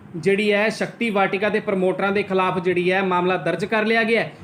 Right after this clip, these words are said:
ਲਗਭਗ ਵੀਹ ਸਾਲਾਂ ਤੋਂ ਇਹ ਜਿਹੜੀ ਕਲੋਨੀ ਹੈ ਇੱਥੇ ਸਥਿਤ ਹੈ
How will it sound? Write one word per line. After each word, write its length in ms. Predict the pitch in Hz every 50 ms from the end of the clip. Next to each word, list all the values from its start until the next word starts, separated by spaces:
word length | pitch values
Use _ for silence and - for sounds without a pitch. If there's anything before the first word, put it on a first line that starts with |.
| - - -
ਲਗਭਗ 460 | 175 185 190 185 214 214 240 240 214
ਵੀਹ 280 | 220 175 165 208 240 254
ਸਾਲਾਂ 340 | - - 202 196 202 214 202
ਤੋਂ 120 | 196 214
ਇਹ 160 | 196 202 208
ਜਿਹੜੀ 200 | 185 202 202 214
ਕਲੋਨੀ 480 | 208 - 202 190 190 185 185 190 190 190
ਹੈ 120 | 196 208
ਇੱਥੇ 280 | 196 202 185 - 214 196
ਸਥਿਤ 360 | - - - 180 175 - -
ਹੈ 440 | 214 196 196 196 208 226 233 226